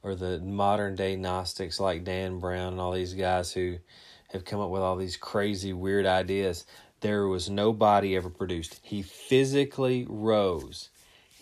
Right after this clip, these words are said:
His raising physically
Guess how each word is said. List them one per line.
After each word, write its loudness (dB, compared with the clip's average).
His 0
raising 0
physically 0